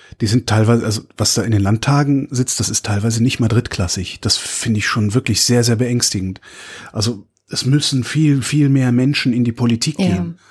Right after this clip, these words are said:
Speaker 1: Auch erstklassige oder wenigstens zweitklassige Menschen. Aber das ist so, naja, ich, ich, trotzdem bin ich fest davon überzeugt, dass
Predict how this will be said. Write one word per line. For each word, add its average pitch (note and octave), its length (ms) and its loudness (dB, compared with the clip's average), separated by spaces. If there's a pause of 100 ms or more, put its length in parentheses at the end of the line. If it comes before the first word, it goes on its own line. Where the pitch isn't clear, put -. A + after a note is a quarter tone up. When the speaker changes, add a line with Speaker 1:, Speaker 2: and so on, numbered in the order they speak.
(400)
Speaker 1:
Auch B2+ 180 0
erstklassige B2+ 720 -2
oder A2+ 160 2
wenigstens D3+ 420 2
zweitklassige A#2 680 0
Menschen. G2 480 -4 (500)
Aber A2+ 120 0
das A2+ 160 0
ist - 180 0
so, B2 340 0 (120)
naja, A2 420 0 (480)
ich, C#3+ 720 -6
ich, D3+ 240 -2
trotzdem B2 560 0 (180)
bin C3+ 100 0
ich B2 120 0
fest C#3+ 180 0
davon C#3 160 2
überzeugt, C#3 460 2
dass - 160 -2